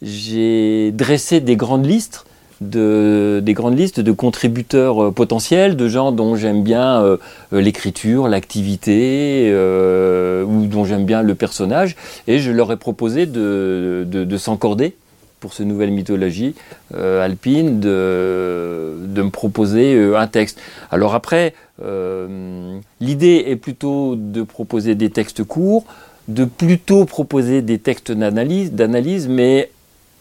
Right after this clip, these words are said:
une fois de plus, euh, la plume est libre. Euh, ce qui est intéressant à un moment donné, c'est de picorer des textes qui peuvent avoir des personnalités, des approches, euh, vraiment très différentes,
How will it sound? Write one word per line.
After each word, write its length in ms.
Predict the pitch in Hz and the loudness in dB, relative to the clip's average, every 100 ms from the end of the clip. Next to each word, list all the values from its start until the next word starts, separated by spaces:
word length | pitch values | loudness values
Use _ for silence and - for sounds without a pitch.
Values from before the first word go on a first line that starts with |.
| _ _ | _ _
une 100 | 117 | -4
fois 140 | 117 135 | 0 -2
de 60 | |
plus, 360 | 120 185 185 - - - _ - | 0 -2 -2 -6 -20 -20 _ -14
euh, 960 | - 107 110 107 107 107 110 107 123 127 | -6 -4 -4 -4 -6 -6 -4 -4 -2 0
la 140 | 123 | 0
plume 320 | 123 160 175 156 | -2 -2 0 0
est 60 | |
libre. 420 | 147 185 131 95 95 _ _ - | 2 2 0 -4 -12 _ _ -6
Euh, 160 | 113 | -4
ce 120 | 110 - | -4 -4
qui 120 | 127 | -2
est 140 | - | 0
intéressant 640 | 123 117 131 131 - 160 143 | 0 2 0 0 0 0 0
à 80 | |
un 60 | 123 | 0
moment 280 | 123 120 123 | 2 2 4
donné, 340 | 131 151 180 180 - - | 2 4 0 -2 -16 -12
c'est 220 | - 123 | -2 0
de 180 | 110 123 | 2 0
picorer 880 | 117 - 170 - 151 143 135 156 160 | 0 -2 -4 0 2 2 2 4 4
des 300 | 127 110 123 | 4 0 0
textes 420 | 117 170 175 - - | 2 2 2 -4 -10
qui 160 | - | -6
peuvent 260 | 113 - 139 | -4 0 2
avoir 260 | 120 131 131 | 4 2 0
des 160 | 113 | -2
personnalités, 800 | 107 139 - 139 127 127 120 151 | -2 -4 -4 0 2 2 2 2
des 220 | 120 110 | 2 0
approches, 640 | 117 110 - 143 147 - - | 0 -4 -4 -2 -2 -6 -2
euh, 340 | 110 107 101 101 | 0 2 0 -4
vraiment 400 | 107 117 135 143 | -4 -2 -2 -4
très 220 | - 139 | -2 -2
différentes, 460 | 131 127 151 202 | -2 -2 0 0